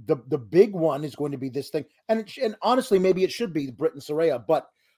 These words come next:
the whole way through, it's always been about Britt being the top, most important. The story is all about her kind of a thing, and there's been that kind of detraction from her among some of the fans, and maybe that's, uh, uh, Saraya suiting up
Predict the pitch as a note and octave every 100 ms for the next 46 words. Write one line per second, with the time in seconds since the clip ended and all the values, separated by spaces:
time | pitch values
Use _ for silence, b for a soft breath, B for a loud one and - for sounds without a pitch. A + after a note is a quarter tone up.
0 | _ D#3 B2+ F#3+ A3 G#3+ G3+ F#3 - F#3
1 | D3 D#3+ D#3 C#3+ D3+ C#3 C#3 C3+ _ _
2 | _ _ C3 F#3 F3+ - D#3 D3+ D3 C#3
3 | D3 D3 - - _ _ C3 E3 F3+ F3
4 | D3 - D#3+ C#3+ C#3+ _ C#3 - - F#3
5 | F#3+ F3 D3+ D3+ D3+ D#3 D3 D3 C#3 -
6 | - E3+ D3+ C3+ - C3+ A#2+ - C3+ B2
7 | - _ _ _ D3 F3 E3 - F#3 E3+
8 | D#3+ D#3 - D#3 D#3+ C#3+ G#2 B2+ E3 D#3
9 | - C#3+ C3 A#2 _ _ _ _ F3 E3
10 | C#3+ C#3+ B2+ C#3 D3+ D3+ C3+ D#3+ D3 C3
11 | - D3+ B2+ D#2 - - _ _ _ D3+
12 | F3 F3+ F3 D#3+ - C#3+ _ D3 C#3+ C3+
13 | - D3 C#3 - D#3 D#3+ E3 D3 B2 -
14 | _ _ _ - - - F#3+ D#3+ D3+ C#3